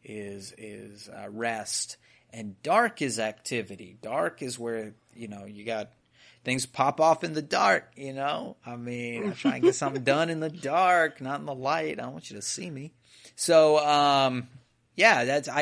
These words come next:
Speaker 1: I think that was a, that was a neat turnaround. And it, it, I think it helped to realign those elemental properties.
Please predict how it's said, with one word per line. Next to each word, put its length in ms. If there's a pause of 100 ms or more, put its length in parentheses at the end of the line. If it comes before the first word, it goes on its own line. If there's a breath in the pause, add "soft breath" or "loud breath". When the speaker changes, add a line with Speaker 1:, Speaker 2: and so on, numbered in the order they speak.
(120)
Speaker 1:
I 80
think 240
that 180
was 140
a, 200
that 120
was 140
a 40
neat 220
turnaround. 680 (360 loud breath)
And 280
it, 260
it, 240
I 80
think 240
it 80
helped 300
to 80
realign 720
those 180
elemental 400
properties. 720